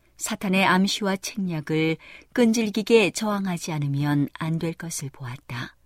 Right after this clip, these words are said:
그는 스스로를 빛의 천사로 가장하여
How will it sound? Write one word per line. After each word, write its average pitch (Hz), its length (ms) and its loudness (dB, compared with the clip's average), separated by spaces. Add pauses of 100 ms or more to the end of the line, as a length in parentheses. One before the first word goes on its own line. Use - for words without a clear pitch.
(1300)
그는 208 260 4
스스로를 226 600 6
빛의 226 420 0
천사로 226 560 -4
가장하여 139 840 -6